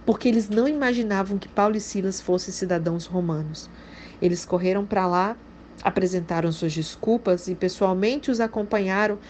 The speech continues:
implorando que eles saíssem da cidade pacificamente.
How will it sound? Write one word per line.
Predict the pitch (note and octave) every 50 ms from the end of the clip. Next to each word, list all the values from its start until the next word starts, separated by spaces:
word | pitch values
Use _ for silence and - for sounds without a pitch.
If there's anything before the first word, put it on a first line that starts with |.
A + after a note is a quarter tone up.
| - - - -
implorando | C4 C#4 D4 C#4 - D#4 D#4+ E4 E4 E4 E4 E4 E4 D#4+ D4+ D#4
que | - D#4
eles | D4+ D4 D4 -
saíssem | - D4+ C4 A3+ A3+ A3+ - A#3
da | A3 G3+ G3
cidade | G3+ - B3 A3 G#3 G3 F#3+ G3 F#3+ - -
pacificamente. | - G#3 G3+ G#3 - - - G3+ - - - - - - - G#2 G2+ F2+ F2 D#2+ - - - - -